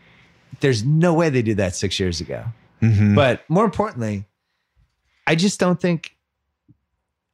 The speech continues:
Speaker 1: I, I just don't think the N F L, I think it's like a nine and a half month a year sport now.
Speaker 2: Yeah.
Speaker 1: Free agency is now, like, three weeks,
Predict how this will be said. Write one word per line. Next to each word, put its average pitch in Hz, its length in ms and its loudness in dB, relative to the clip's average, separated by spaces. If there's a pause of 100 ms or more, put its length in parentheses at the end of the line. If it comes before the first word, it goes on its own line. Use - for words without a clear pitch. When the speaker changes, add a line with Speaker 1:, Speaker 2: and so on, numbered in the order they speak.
(160)
Speaker 1:
I, 143 200 0
I 139 100 2
just 139 220 -2
don't 180 180 2
think 165 140 -2
the 135 160 2
N 127 140 4
F 123 160 0
L, 131 120 4
I 113 140 0
think 143 160 2
it's 151 140 0
like 127 140 0
a 110 300 0 (240)
nine 120 240 2
and 143 100 2
a 135 40 4
half 131 260 2
month 196 220 0
a 196 80 0
year 202 220 0
sport 220 340 -4
now. 233 260 -4 (1500)
Speaker 2:
Yeah. 104 280 2 (360)
Speaker 1:
Free 170 220 2
agency 175 240 0
is 151 100 0
now, 165 200 2
like, 135 160 -4
three 156 240 2
weeks, 151 560 -2